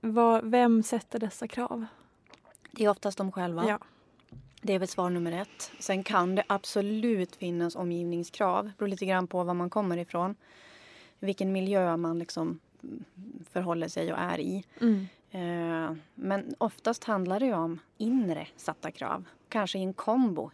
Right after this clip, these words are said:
Speaker 2: ibland med yttre. Eller vad man tror att det finns för yttre krav. Det är ju det också.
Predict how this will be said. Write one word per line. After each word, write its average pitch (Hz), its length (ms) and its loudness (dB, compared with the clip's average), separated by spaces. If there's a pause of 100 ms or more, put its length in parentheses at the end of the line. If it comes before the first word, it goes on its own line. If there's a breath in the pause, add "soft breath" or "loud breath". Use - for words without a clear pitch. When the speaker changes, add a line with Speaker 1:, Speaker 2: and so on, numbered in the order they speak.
Speaker 2:
ibland 151 360 -4
med - 120 -8
yttre. - 360 -8
Eller 180 200 0
vad 190 140 2
man 190 200 0
tror 202 600 0
att - 140 -14
det - 80 -12
finns - 340 -10
för - 120 -14
yttre - 320 -12
krav. - 280 -2
Det 214 100 -2
är 214 40 0
ju 202 60 -2
det 226 300 -2
också. - 360 -6